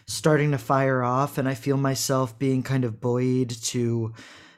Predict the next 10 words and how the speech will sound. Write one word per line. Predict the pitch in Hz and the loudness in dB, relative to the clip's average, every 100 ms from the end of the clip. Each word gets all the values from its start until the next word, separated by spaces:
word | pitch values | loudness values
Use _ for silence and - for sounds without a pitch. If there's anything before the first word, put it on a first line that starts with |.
| - | 2
maybe | 170 190 | 4 4
higher | 170 160 160 160 | 4 4 4 4
visibility | 156 147 120 143 160 160 165 165 165 | 2 0 2 2 2 2 2 4 2
or, | - 135 131 131 131 127 113 - - - | 0 -2 0 2 0 -2 -6 -16 -20 -8
uh, | 131 127 | -4 -2
fulfillment | 117 139 113 135 139 160 185 190 - | -2 -4 0 0 4 4 4 2 -2
in | 139 | -2
what | 135 139 | 0 0
I | 127 | 0
do. | 113 120 147 196 | -2 0 0 0